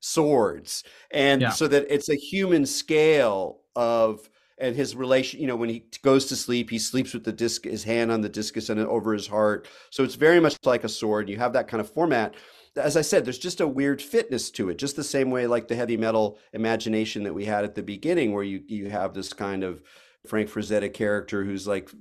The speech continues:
Speaker 1: about to fight aliens or on some otherworldly planet. And it's just a very, very strange kind of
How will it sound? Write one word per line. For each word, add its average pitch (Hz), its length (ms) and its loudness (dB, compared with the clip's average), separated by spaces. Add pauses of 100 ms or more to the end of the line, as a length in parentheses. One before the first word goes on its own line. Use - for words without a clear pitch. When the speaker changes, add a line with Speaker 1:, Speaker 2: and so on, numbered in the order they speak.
Speaker 1:
about 95 300 -4
to 95 260 -6
fight 101 320 -2
aliens 101 600 -2
or 95 160 -2
on 92 120 -2
some 90 280 -6 (240)
otherworldly 107 640 0
planet. 127 560 2 (360)
And 127 520 0 (300)
it's - 340 -10
just - 160 -4
a 214 80 4
very, 175 720 6
very 156 400 2
strange 147 640 -2
kind 143 280 -2
of 117 280 -2